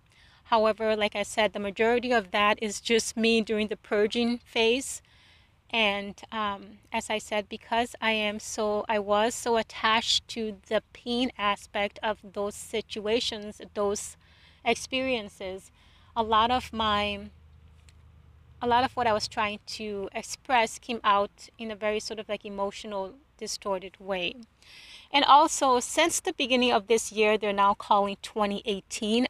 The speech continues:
I have shifted many times in between different realms. Um, so currently, I find myself to be in what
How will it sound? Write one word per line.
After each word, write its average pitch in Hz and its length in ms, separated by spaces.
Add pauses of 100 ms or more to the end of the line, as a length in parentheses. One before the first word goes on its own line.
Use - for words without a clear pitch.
I 220 120
have 214 220
shifted 269 840 (920)
many 247 300
times 220 720
in 233 120
between 220 420
different 214 360
realms. 202 540 (720)
Um, 196 360 (1300)
so 294 600
currently, 330 560
I 254 100
find 277 480
myself 226 680
to 233 140
be 226 580 (120)
in 214 400
what 240 240